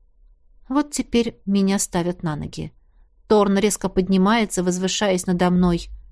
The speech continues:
Любит он это, авторитетом давить. И ростом. «Я не стану подвергать тебя опасности. Любая связь работает в две стороны.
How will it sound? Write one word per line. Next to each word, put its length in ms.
Любит 400
он 120
это, 220
авторитетом 680
давить. 400
И 80
ростом. 520
«Я 300
не 120
стану 400
подвергать 500
тебя 260
опасности. 640
Любая 480
связь 360
работает 580
в 60
две 180
стороны. 600